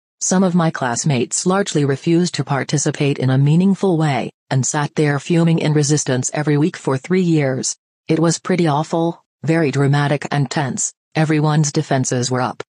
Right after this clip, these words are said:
Yet for some reason, I always looked forward to the group and wanted more time. Jeff's willingness to show up week after week and hold a respectful space for us even when our behavior was counterproductive was very instructive.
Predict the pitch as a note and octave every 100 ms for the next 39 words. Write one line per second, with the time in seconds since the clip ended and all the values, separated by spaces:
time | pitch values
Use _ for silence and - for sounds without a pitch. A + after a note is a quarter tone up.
0 | _ _ D#3 D3 - D3 - C3+ C3 D3+
1 | D3+ A#2+ - - - E3+ F3 F#3 F#3+ F#3
2 | G3+ A3+ - G3 F3 B2 C3 - C#3+ C3+
3 | D#3+ - D#3 D3+ D3+ F3 D3 C3 D3 C#3+
4 | D3 B2 A#2+ B2+ _ _ _ - C3+ C#3
5 | - - C#3 C#3+ C#3+ C#3 - D3 D#3 C3+
6 | C3 - - C3 - C#3 C3 G3 E3+ -
7 | D3 B2 D#3 D3+ B2+ C3 - E3+ F3+ -
8 | C3 - - C#3+ A#2+ - C3+ C#3 C#3+ E3
9 | D#3+ D#3 D3 C#3+ C3+ C3+ C#3 C3 C3 B2
10 | B2 - G3 G#3 G3 D3+ D#3 - B2 A#2
11 | C#3 B2+ C#3 D3+ D3+ D3+ - D3 - A2+
12 | -